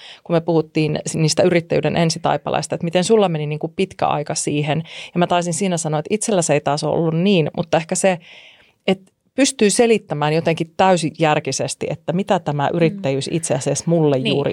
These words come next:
Speaker 1: on.
Speaker 2: Mutta tietyllä tavalla hyvä esimerkki. Me olemme vielä aloittelevia yrittäjiä, ja jos sä rupeat nu-, ke-, kertomaan meille näistä niinku meidän e-, esimerkkeistä, naisyrittäjistä,
Speaker 1: Mm.
Speaker 2: kasvuyrittäjistä, niin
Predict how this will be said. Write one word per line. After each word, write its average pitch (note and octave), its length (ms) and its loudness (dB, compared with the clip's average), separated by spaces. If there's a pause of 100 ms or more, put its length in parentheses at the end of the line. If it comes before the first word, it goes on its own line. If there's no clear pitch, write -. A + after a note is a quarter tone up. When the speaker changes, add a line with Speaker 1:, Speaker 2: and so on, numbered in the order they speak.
Speaker 1:
on. - 80 4
Speaker 2:
Mutta D4 200 2 (180)
tietyllä E4+ 320 0
tavalla C#4+ 240 2
hyvä C#4+ 220 0
esimerkki. A#3 500 -6 (160)
Me F#4 100 -2
olemme G#3 340 2
vielä A3+ 280 4
aloittelevia C#4 580 2
yrittäjiä, A#3+ 640 0 (160)
ja A#3 60 0
jos A#3 180 2
sä G#3+ 100 -2
rupeat A3+ 260 0
nu-, A3+ 160 -4 (160)
ke-, A#3+ 160 4
kertomaan A3+ 440 0
meille G#3 200 2
näistä G#3 500 -2
niinku G#3 180 -10
meidän G#3+ 280 -2
e-, G#3 120 -8 (240)
esimerkkeistä, G3 840 0
naisyrittäjistä, G#3 680 0
Speaker 1:
Mm. G3+ 40 -4
Speaker 2:
kasvuyrittäjistä, F#3+ 840 -4
niin G3+ 140 -2